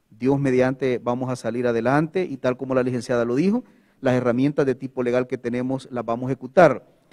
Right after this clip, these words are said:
El Código de Trabajo contempla claramente que en las inspecciones, si nosotros encontramos un riesgo inminente,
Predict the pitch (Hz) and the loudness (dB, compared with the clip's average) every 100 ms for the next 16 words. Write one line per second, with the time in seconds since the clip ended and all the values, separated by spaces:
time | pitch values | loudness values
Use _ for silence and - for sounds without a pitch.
0 | _ _ _ _ 185 160 220 247 240 202 | _ _ _ _ 4 6 10 10 12 6
1 | 185 165 185 185 165 139 185 190 180 151 | 8 6 6 4 0 -2 0 0 0 0
2 | 165 165 147 170 165 170 156 147 143 120 | 2 2 2 -2 -2 -4 -2 -2 -4 -10
3 | - 160 127 92 - _ _ _ - 196 | 0 2 2 0 -14 _ _ _ -6 0
4 | 190 - 247 208 185 170 131 131 160 135 | 2 6 6 6 -2 -2 -4 0 2 2
5 | 104 110 - 220 214 190 214 160 147 147 | -2 -10 -4 2 4 6 6 6 4 2
6 | 151 165 254 285 262 262 | 2 4 4 2 2 -2